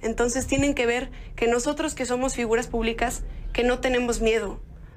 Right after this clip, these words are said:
Nos da miedo to-, tocar estos temas, pero hay que alzar la voz. Hemos estado calladas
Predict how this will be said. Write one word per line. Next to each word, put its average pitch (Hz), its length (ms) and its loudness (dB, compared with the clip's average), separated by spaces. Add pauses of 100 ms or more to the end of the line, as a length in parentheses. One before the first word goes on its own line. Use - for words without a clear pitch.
Nos 233 180 2
da 254 80 2
miedo 262 340 2
to-, 233 260 -2
tocar 233 300 0
estos 240 320 -4
temas, 220 480 -2 (500)
pero 226 580 2
hay 247 180 0
que 285 80 0
alzar 302 240 0
la 294 120 2
voz. 302 300 0
Hemos 285 240 2
estado 269 340 0
calladas 254 560 0